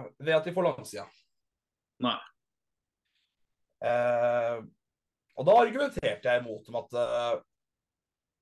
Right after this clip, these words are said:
Speaker 1: de vil kanskje ikke ses under, eh, vanlig kamp, eh, under vanlig kampkamera, holdt jeg på å si, som går fram og tilbake.
Speaker 2: Mm.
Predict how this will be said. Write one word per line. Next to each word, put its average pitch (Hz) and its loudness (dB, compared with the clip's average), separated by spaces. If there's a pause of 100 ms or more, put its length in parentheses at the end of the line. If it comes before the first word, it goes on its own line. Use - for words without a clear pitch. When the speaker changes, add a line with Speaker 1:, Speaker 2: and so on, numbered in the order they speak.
(260)
Speaker 1:
de 117 -6
vil 127 -8
kanskje 110 -4
ikke 113 -14
ses - -10 (100)
under, 113 -6
eh, 110 -2 (120)
vanlig 113 0
kamp, - -8 (120)
eh, 110 -6 (580)
under 113 -12
vanlig 110 -6
kampkamera, 107 -6
holdt 143 -10
jeg - -8
på 139 -12
å 147 -10
si, 180 -2
som 123 -12
går 113 -4
fram 110 -6
og 113 -14
tilbake. 117 -2 (440)
Speaker 2:
Mm. 113 -4